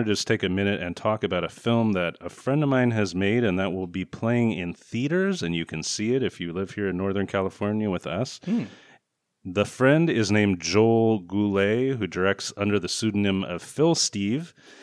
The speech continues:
Speaker 1: and the film is called The Golden Bouzouki. Golden Bouzouki. You might know Joel. He's a lead singer of the Four Eyes, which is a longtime, uh, punk rock band here in the Sacramento area.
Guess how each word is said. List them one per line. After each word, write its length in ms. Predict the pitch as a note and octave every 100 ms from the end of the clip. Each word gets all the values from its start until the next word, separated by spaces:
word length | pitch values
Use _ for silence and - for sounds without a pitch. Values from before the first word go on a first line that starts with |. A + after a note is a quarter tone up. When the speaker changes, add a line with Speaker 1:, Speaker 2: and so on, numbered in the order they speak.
| - - -
Speaker 1:
and 220 | G2 G2+
the 40 | -
film 240 | D3 E3+
is 120 | D#3
called 240 | - C#3+ B2+
The 80 |
Golden 640 | G2 F2+ C#3 G3 G3+ G3 C3
Bouzouki. 840 | B2+ A2 G2 D#3+ - D#2 C#2 - - - -
Golden 240 | A#2+ D3
Bouzouki. 640 | C3 G#2+ B2+ C3 D2 D#2 F2+
You 80 | G#2+
might 220 | B2+ E3
know 160 | D#3 D3
Joel. 380 | B2 C3+ D3
He's 320 | C#3 G#2 F#2+ G#2
a 120 | G2
lead 240 | G2 A#2
singer 320 | - A#2+ A2+
of 120 | G#2+ F2+
the 40 |
Four 300 | - G#2 A2
Eyes, 300 | A2 G#2+ G#2
which 180 | G2+ -
is 140 | F#2+
a 60 | F#2
longtime, 720 | F2+ F#2 G2 - F#2 F#2 F2+
uh, 180 | E2 F#2
punk 280 | D#2+ G2 F#2+
rock 220 | G2+ F#2
band 280 | F#2+ F#2 F#2
here 200 | F2+ F#2+
in 80 | F#2
the 40 |
Sacramento 480 | F2+ F#2 F2+ F2+ E2
area. 460 | D#2 A2 G#2+ G#2+